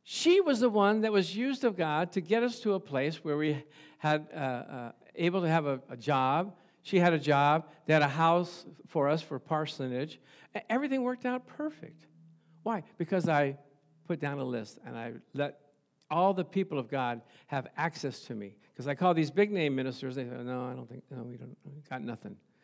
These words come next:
You know, so I thought, "Okay." But it was the little maid.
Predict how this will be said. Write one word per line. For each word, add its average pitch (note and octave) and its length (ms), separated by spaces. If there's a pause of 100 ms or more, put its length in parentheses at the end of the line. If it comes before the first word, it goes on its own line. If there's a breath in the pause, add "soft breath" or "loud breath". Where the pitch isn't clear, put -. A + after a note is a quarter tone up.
(260 soft breath)
You A#2 80
know, A#2+ 140
so B2+ 160
I C#3 80
thought, A2+ 200
"Okay." F3 440 (320 soft breath)
But C3 120
it D3+ 60
was C3+ 140
the B2+ 120
little E3+ 340
maid. D3 360